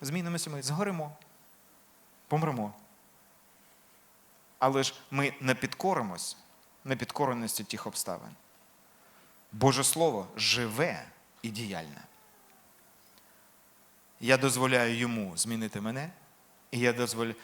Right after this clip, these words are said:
і потім я маю сміливість щось робити Божим Словом, щоб його,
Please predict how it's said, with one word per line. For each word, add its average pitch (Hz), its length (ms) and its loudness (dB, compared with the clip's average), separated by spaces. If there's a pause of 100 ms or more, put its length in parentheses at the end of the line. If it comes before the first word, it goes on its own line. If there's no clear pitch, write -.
(260)
і 143 100 2
потім 151 420 0
я 123 140 4
маю 123 420 2
сміливість 117 800 0 (200)
щось - 380 2
робити 123 680 2 (520)
Божим 120 400 4
Словом, 123 560 2 (140)
щоб 117 280 0 (300)
його, 123 640 4